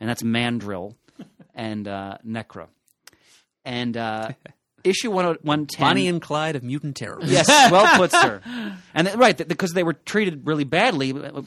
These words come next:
Speaker 1: in their upbringing, so they're, they're gonna lash out now at, at this humanity that is, you know, mocked and, and, and rebuffed them. And issue one ten, I, I, it's Gene Colan R. So Colan comes back,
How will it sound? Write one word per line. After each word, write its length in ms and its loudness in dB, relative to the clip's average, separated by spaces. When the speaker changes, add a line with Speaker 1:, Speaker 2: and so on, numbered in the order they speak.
Speaker 1:
in 80 -2
their 100 -2
upbringing, 380 -4
so 100 -12
they're, 140 -6
they're 100 -6
gonna 140 -6
lash 320 0
out 240 0
now 240 -10
at, 180 -12
at 160 -8
this 140 -10
humanity 480 -2
that 140 -6
is, 100 -12
you 60 -10
know, 160 -10
mocked 480 -8
and, 120 -12
and, 140 -16
and 260 -14
rebuffed 380 -6
them. 220 -14
And 200 -4
issue 240 -6
one 260 -2
ten, 260 -6
I, 140 -6
I, 160 -6
it's 160 -14
Gene 220 -4
Colan 240 -8
R. 160 -6
So 100 -18
Colan 300 -8
comes 240 -8
back, 400 -8